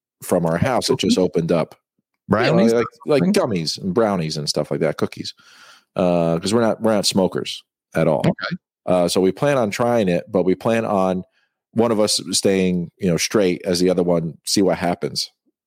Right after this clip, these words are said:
Speaker 1: Uh, <laughs> be the guinea pig in all this. Um, and it was so funny because, uh,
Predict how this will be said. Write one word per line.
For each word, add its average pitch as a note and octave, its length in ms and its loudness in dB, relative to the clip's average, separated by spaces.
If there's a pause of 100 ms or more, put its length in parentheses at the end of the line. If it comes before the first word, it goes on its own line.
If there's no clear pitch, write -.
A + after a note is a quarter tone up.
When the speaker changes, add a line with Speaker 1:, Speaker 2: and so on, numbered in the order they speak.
(140)
Speaker 1:
Uh, E2 380 2 (400)
<laughs> - 460 -2
be D3+ 100 4
the C#3 120 2
guinea B2+ 320 4
pig E2 280 -2
in F#2 120 -2
all E2+ 200 2
this. D#2+ 240 0 (580)
Um, G2 540 0 (500)
and A2 260 0
it C#3 100 0
was C3+ 180 2
so G3+ 120 2
funny F#3+ 320 0
because, A2+ 680 0 (220)
uh, F#2+ 640 2